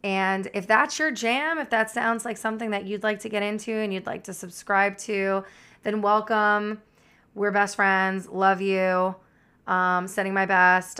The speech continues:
I will get Christmas cards out in the mail to all of you. Um, <laughs> anyway, so who am I? Who is this woman that you are listening to ramble in your speakers, in your headphones? Well,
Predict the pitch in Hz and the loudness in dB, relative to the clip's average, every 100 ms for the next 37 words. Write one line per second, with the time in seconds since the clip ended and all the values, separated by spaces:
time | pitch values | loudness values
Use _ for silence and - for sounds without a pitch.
0 | - 180 180 180 185 180 185 - - 208 | 0 2 2 -2 -4 -2 -4 -4 -6 -8
1 | 202 185 202 185 185 185 180 185 185 - | -6 -4 -2 0 -2 -2 -2 0 -2 0
2 | 180 185 180 185 180 180 185 - _ _ | 0 0 0 0 2 2 -2 -8 _ _
3 | _ _ - 190 185 185 190 - - - | _ _ -6 -2 -2 -2 -4 -4 -4 -6
4 | - - - - - - _ _ - - | -8 -8 -8 -6 -10 -12 _ _ -18 -12
5 | - - - - - - 320 311 220 - | -8 -6 -4 -4 -6 0 2 4 2 0
6 | - - 269 254 240 - - 349 427 427 | -8 6 6 8 6 2 0 6 10 10
7 | 403 - 269 262 240 190 196 196 208 240 | 8 6 6 6 4 4 4 4 2 2
8 | 247 247 233 208 208 196 190 190 190 190 | 0 -2 0 0 0 0 2 2 0 -2
9 | 202 190 196 190 233 226 220 214 190 180 | -4 -2 -2 4 4 8 6 6 0 -4
10 | 185 - 240 233 226 - 185 175 185 185 | -8 -6 -4 0 0 -2 -8 -4 -4 -6
11 | - 82 - 202 - 202 190 190 | -8 -8 -8 -12 -4 2 4 2